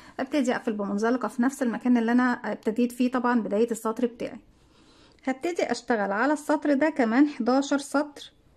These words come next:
بنفس العدد بقى اللي احنا ايه زودناه، يعني على كل غرزه بشتغل غرزه زيها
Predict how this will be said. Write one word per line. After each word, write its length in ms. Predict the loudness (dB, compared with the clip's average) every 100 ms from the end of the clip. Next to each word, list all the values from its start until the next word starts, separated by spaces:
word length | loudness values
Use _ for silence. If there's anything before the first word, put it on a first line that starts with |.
| _ _ _ _
بنفس 360 | -2 -2 0 0
العدد 360 | 0 0 0 2
بقى 140 | 2
اللي 120 | 2
احنا 240 | 2 2 2
ايه 240 | 4 4
زودناه، 580 | 4 0 2 4 4 6
يعني 160 | 4
على 200 | 4 -2
كل 240 | 0 2 4
غرزه 320 | 2 2 2
بشتغل 400 | 0 -2 0 0
غرزه 320 | 2 2 2
زيها 340 | 0 -4 -8